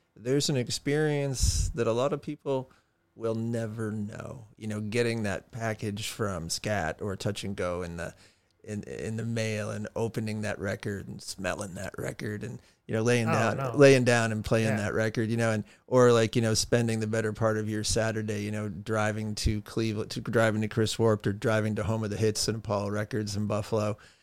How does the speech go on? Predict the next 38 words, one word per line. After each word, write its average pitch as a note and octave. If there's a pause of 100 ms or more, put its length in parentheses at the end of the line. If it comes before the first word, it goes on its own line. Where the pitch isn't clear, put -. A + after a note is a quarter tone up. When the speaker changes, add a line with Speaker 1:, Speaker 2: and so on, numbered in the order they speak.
(380)
Speaker 1:
and, A2
you A2
know, G#2+
Speaker 2:
Mm-hmm. D3 (420)
Speaker 1:
getting A2 (380)
the A#2
latest G#2+
releases, G#2+ (580)
you A#2
know, G#2+
and G#2
dri- D3
Speaker 2:
Exactly. A#2 (320)
Speaker 1:
Driving B2
them A#2
home A#2+
and A2+
shutting A#2+
their A2+
door A2+
and A2
just A2
laying A2+
down A2+
with A2
your A#2
sp-, G2+
you C#3+
know, A#2+
like, A2+ (340)
there's D3+
a -
lot D3+
of A#2+
people B2
who'll A#2+
never A2+
know, A2+